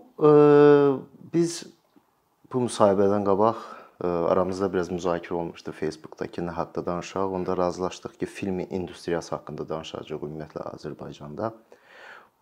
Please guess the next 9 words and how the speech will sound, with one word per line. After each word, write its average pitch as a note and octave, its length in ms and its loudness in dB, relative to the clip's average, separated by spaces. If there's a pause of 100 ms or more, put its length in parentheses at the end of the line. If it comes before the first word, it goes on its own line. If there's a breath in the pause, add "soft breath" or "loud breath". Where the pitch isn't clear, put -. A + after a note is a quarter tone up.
(320)
Bu, C3 140 2 (540)
ə, A2 160 4 (720)
mən D#3+ 240 2
belə C#3+ 240 8
başa A2+ 280 2
düşürəm F#2+ 480 -6
ki, A2 220 -4
film A2+ 400 -8
industriyasının F#2 1160 -6